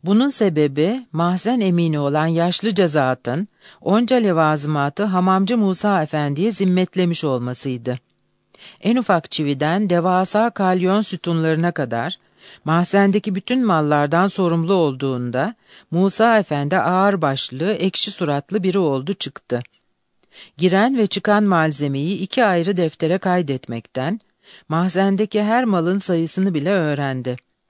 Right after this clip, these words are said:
Ama o koca serenleri, yüzlerce fıçı don yağı ve zifti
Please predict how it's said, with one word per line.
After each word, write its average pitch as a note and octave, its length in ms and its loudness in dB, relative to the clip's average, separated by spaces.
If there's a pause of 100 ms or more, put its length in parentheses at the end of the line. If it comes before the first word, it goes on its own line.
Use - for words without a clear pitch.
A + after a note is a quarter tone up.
(560)
Ama F3+ 260 0
o D#3 100 0
koca F#3+ 360 0
serenleri, C#3+ 920 -2 (140)
yüzlerce F#3+ 600 0
fıçı D#3+ 380 -4
don F3 220 2
yağı D3+ 500 -2 (260)
ve D#3+ 100 0
zifti C#3+ 600 -4